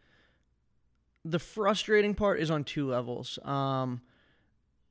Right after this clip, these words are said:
it's frustrating in, like, trying to kinda get a buy-in from these kids in terms of the academic side of things who, um, oftentimes come from backgrounds where,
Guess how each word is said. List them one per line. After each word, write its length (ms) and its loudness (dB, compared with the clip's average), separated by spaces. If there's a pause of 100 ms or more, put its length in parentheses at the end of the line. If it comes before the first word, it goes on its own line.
(180)
it's 160 -2
frustrating 640 0
in, 600 0
like, 180 -2
trying 300 -2
to 80 -2
kinda 200 -2
get 380 -2
a 60 -4
buy-in 720 -2
from 220 -6
these 200 -6
kids 500 -4
in 100 -8
terms 260 -6
of 60 -8
the 80 -4
academic 480 -4
side 280 -2
of 100 -14
things 420 -6
who, 360 -4 (520)
um, 420 0
oftentimes 640 -2
come 140 -4
from 160 -6
backgrounds 640 -4
where, 480 -2